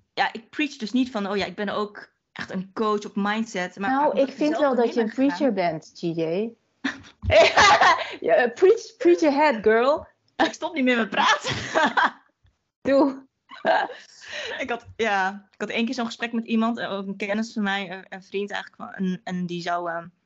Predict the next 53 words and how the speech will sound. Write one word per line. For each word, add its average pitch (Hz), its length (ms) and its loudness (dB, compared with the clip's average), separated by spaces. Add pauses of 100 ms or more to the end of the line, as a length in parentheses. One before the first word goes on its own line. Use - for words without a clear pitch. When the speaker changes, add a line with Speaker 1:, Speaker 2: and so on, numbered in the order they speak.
(400)
Speaker 1:
zou 190 180 -2
me 202 60 -2
helpen 202 240 -4
met 190 120 -6
wat 185 120 -16
video's 220 320 -4
maken. 208 360 -4
En, 180 160 -8
eh, 170 80 -10 (340)
we 165 180 -10
gingen 190 200 -4
een 196 80 -2
debrief 196 360 -4
doen 202 200 0
over 185 240 -8
iets 208 260 -8
en 175 180 -6 (260)
we 175 60 -8
raakten 190 260 -4
aan 175 60 -10
de 175 60 -12
praat 196 380 -4
ook 170 140 -10
over 170 160 -8
waarom 175 240 -4
we 175 60 -10
ondernemen 196 540 -2
en 185 60 -6
zo. 185 280 -4
En 165 220 -6 (520)
ik - 120 -10
heb 190 100 -6
echt - 180 -8
twee 214 160 0
uur 214 80 -2
lang 196 160 0
met 208 100 -4
die 190 120 -12
gast 196 200 -8
lopen 175 560 -4
praten, 202 360 -2
gewoon 180 160 -8
op 160 80 -12
Zoom. 196 380 0
En 170 380 -8 (140)
die 185 160 -6
gast 202 180 -6
was 190 100 -14
helemaal 196 220 -6
stil. 185 380 -4
En 180 100 -6
ik 180 80 -8
zei, 180 120 -10